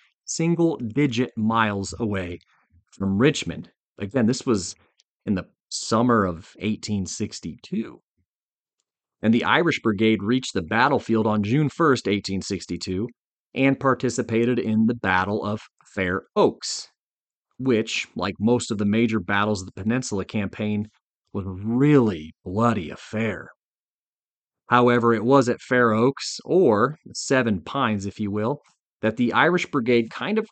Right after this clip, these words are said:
earned their stripes, so to speak. Their commanding general, Edwin Sumner, sensing the battle at the time was turning against the Union Army, approached the Sons of Erin and, according to Marr's memoirs, said, quote,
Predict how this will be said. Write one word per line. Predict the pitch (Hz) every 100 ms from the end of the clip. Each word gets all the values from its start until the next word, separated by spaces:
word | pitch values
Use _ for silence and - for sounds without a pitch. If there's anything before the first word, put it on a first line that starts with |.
| -
earned | 202 226
their | 202
stripes, | 175 - 214 131 - - -
so | - 123
to |
speak. | 120 - - - - _ _ _ _ _ _ _ _ _ _ _ _
Their | 123 120
commanding | 131 135 135 120 104
general, | 117 151 117 117 151 - _
Edwin | 120 120 110 107
Sumner, | - 190 143 107 139 _ _ _ _ _ _
sensing | - 131 123 127 110
the |
battle | 95 113 113 110
at |
the | 98
time | - 120 117
was | 110 -
turning | - 117 110
against | 104 92 113 113
the | 110
Union | 113 110 107
Army, | 101 104 123 165 - _ _ _ _ _ _ -
approached | - 208 294 - -
the | 143
Sons | - 170 156
of | 117 101
Erin | 117 110 120 143
and, | 160 156 143
according | 135 160 156 147
to | 135
Marr's | 127 123 117 123
memoirs, | 160 160 107 104 120 - - -
said, | 123 120
quote, | - 185 226 -